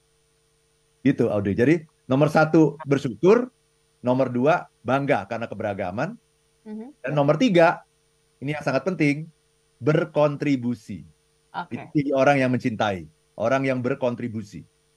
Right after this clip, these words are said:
Speaker 1: orang yang mau berkorban gitu, Audrey.
Speaker 2: Mhm. Oke, jadi, eh, pastinya, eh, semoga perbincangan kita pada pagi hari ini menjadi refleksi ya untuk kita semua bisa lebih menghargai, mencintai, dan juga mungkin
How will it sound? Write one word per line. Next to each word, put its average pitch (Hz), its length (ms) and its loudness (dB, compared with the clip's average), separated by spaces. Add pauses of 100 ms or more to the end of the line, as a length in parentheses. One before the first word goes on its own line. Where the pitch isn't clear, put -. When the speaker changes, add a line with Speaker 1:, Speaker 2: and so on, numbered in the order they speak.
(220)
Speaker 1:
orang 131 240 2
yang 131 160 0
mau 131 220 2
berkorban 123 640 2
gitu, 85 180 -12
Audrey. 90 400 -10 (360)
Speaker 2:
Mhm. 214 400 -14 (500)
Oke, 190 640 -16
jadi, 190 380 -10 (460)
eh, 185 440 -6
pastinya, 208 720 0 (300)
eh, 180 260 -2
semoga 180 380 -6
perbincangan 190 500 -4
kita 185 300 -2
pada 170 240 0
pagi 180 260 -4
hari 180 300 -6
ini 196 80 -10
menjadi 180 320 -6
refleksi 214 800 -4
ya 165 220 -2
untuk 170 260 -12
kita 165 240 -8
semua 170 500 -2 (400)
bisa 180 240 -4
lebih 175 400 -4 (200)
menghargai, 190 1000 0
mencintai, 175 960 -4
dan 165 300 -4
juga 160 260 -6
mungkin 160 540 -10